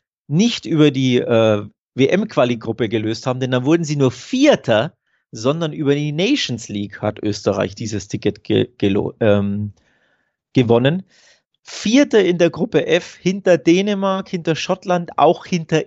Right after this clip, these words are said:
Israel, wobei man punktgleich mit Israel war. Also das war nicht so die prickelnde, ähm, W-M-Quali, die Österreich da gespielt hat. Vier der zehn Spiele verloren in einer Gruppe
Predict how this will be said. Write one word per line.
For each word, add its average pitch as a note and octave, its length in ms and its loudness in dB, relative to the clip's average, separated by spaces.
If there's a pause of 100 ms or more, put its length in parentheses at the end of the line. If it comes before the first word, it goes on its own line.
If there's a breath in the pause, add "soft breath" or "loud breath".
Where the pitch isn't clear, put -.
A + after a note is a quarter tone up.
Israel, B2+ 920 -2
wobei B2 280 -2
man B2+ 240 -4
punktgleich G#2 580 -4
mit G#2+ 140 -14
Israel F#2+ 440 -8
war. A2 180 -6
Also C3 220 2
das D3 240 2
war E3+ 160 4
nicht A3 300 -6
so C4+ 260 -2
die G3+ 160 -6
prickelnde, B2 680 -2 (420 soft breath)
ähm, A#2 520 -2
W-M-Quali, B2+ 760 0
die A2 160 -10
Österreich A2+ 420 -4
da A2+ 100 -4
gespielt A#2 420 -8
hat. B2 180 -4 (240)
Vier A3 540 0
der F3+ 200 2
zehn F3 340 -4
Spiele E3 520 -2
verloren C#3 760 2 (480)
in C3+ 140 -2
einer B2 240 0
Gruppe D3 520 0